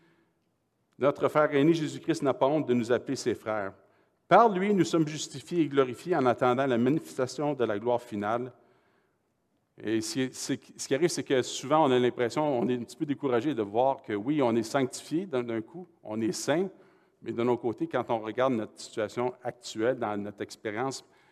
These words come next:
il y a vraiment comme un gap qu'on peut voir dans l'expérience, mais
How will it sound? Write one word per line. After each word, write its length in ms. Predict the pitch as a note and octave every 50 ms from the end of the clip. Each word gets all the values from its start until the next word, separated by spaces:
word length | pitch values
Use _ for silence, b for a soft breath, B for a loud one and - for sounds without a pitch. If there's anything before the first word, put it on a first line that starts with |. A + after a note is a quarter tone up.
| b b b b _ -
il 60 | A2
y 40 | G#2+
a 40 |
vraiment 360 | G#2 G#2 G#2+ A2+ A2 A2+ B2 A#2+
comme 200 | - G#2+ G2+ G2
un 100 | G2+ G#2
gap 260 | G2 B2 B2 C3 -
qu'on 120 | B2 A2
peut 120 | - - G#2
voir 340 | F#2+ G#2 A2+ A#2 B2+ A2+
dans 160 | G#2 A2 G2+ G2
l'expérience, 680 | G2+ G#2 - - - A2 G#2 G#2+ A#2+ C3 A2 - -
mais 240 | - G#2+ B2 C3 B2+